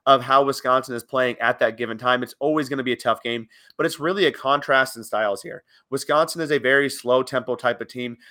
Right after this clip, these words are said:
They like to hold on, keep possession of the ball. They move very slow compared to Iowa, which is a very up-tempo offense. On the flip side, Iowa defensively, the metrics don't look good, right? They're, they're in the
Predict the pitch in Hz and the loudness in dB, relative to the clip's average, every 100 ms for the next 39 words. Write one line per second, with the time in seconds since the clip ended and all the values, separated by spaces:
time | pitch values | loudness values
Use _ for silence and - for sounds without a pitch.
0 | - 123 120 127 - 123 101 117 127 123 | -6 -2 2 0 -2 -8 -6 -4 0 2
1 | 123 120 - _ _ 139 139 120 123 123 | 2 0 -8 _ _ -12 -10 -2 -2 -2
2 | 123 104 117 117 117 _ _ - 123 117 | -8 -2 2 2 2 _ _ -6 -4 -2
3 | 120 135 123 - 117 127 127 - 123 120 | -2 -2 -4 -4 0 2 2 0 0 0
4 | 117 117 107 135 139 127 123 123 131 127 | 0 -2 4 6 6 4 2 0 -4 -4
5 | 123 123 135 120 131 - 123 117 110 131 | 0 2 2 2 0 0 -4 -2 0 -2
6 | - - - - _ _ _ - 147 143 | -4 -16 -18 -20 _ _ _ -6 -4 -2
7 | 175 196 - 135 135 123 143 202 220 147 | -2 -4 2 2 2 2 2 2 0 -2
8 | 160 151 185 202 208 - _ _ - 139 | -2 -2 -6 -6 -6 -14 _ _ -6 -2
9 | 156 190 214 - 160 135 123 120 120 110 | -2 -2 -2 0 0 0 -2 0 0 0
10 | 127 147 151 139 127 - _ 127 123 - | 2 2 4 2 2 0 _ -4 -4 -6
11 | 131 127 | -4 -4